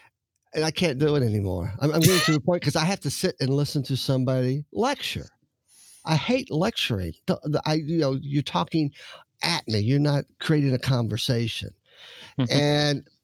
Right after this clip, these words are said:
Speaker 1: what happened was, is I, I do a lot of work for the Business Learning Institute, which is the innovation and learning,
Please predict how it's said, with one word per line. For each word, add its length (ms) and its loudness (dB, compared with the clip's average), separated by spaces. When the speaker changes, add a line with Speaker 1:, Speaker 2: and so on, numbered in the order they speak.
Speaker 1:
what 180 2
happened 360 0
was, 280 -2
is 580 -2
I, 180 0
I 60 0
do 180 0
a 20 2
lot 180 0
of 80 0
work 180 -2
for 100 -4
the 80 0
Business 360 0
Learning 320 0
Institute, 460 -2
which 240 -4
is 160 0
the 240 -2
innovation 720 0
and 160 0
learning, 540 0